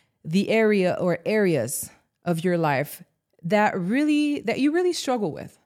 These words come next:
that really are an issue that come sometimes from time to time. It's in the back of your mind because you've learned to live with it,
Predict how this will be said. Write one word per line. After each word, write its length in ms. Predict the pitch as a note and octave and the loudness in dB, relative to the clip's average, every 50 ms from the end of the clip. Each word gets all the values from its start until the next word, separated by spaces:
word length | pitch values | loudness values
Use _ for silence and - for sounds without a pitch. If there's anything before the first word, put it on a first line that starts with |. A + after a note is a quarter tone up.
| _ _ _ _ _ _ _ _ _ _ _ _ _ - | _ _ _ _ _ _ _ _ _ _ _ _ _ -6
that 240 | - G#3 G#3 F3 A3+ | -2 0 2 2 2
really 320 | A3 B3 C4+ D4+ D#4 D4+ - | 2 2 2 2 2 2 2
are 320 | - A3+ A3+ A3+ A3+ - | 2 2 2 2 2 0
an 160 | - F#3 F3+ F3 - | 0 -2 -2 -2 0
issue 480 | G#3 A3 G#3+ - - D#3 D3+ F3 G3+ G3 - _ _ _ _ _ _ _ _ _ _ - | -2 -2 -2 -2 -4 -4 -4 -4 -6 -8 -10 _ _ _ _ _ _ _ _ _ _ -8
that 420 | E3 D#3+ F#3 F3+ F#3 F#3+ F#3 - - | -4 -2 0 2 2 0 -2 -4 -2
come 280 | - C4+ C#4+ D4 D#4 | 0 0 2 2 0
sometimes 420 | - - C4+ A#3+ - A#3+ A#3 A#3+ - | -2 -4 -4 -2 -2 -2 -2 0 0
from 160 | - A3 G#3+ | 0 -2 0
time 240 | - A3 G#3 G#3 G#3 | 0 0 0 0 0
to 100 | G#3 G3 | -2 -2
time. 500 | - F#3 D#3+ D3+ D#3 D#3 E3 E3+ F#3 - _ _ | 0 0 0 2 0 0 -2 -4 -6 -12 _ _
It's 260 | - - G3+ - - - | -2 -2 -2 -2 -4 -4
in 200 | - A3 G#3+ G#3+ | -2 0 2 2
the 80 | G#3 F#3+ | 2 2
back 280 | D#3+ G3 G3+ G#3 - | 2 2 0 2 0
of 100 | C4 G#3 | -2 0
your 100 | G3+ G#3 | 0 0
mind 240 | F#3 F3 E3 F3+ F3+ | 0 0 0 0 0
because 260 | F#3 F3 F#3 E3+ D#3 | -2 -2 -2 -2 0
you've 140 | F3 E3+ D#3 | -2 -2 -2
learned 300 | E3 E3 F3+ G3 G3+ - | -2 -2 -2 -2 -4 -4
to 80 | - E3+ | -4 -4
live 220 | D#3+ D#3+ D#3+ D#3 | -2 -2 -2 -4
with 120 | F#3 G3 | -4 -4
it, 260 | G#3+ A#3+ C4+ D4 _ | -4 -4 -4 -6 _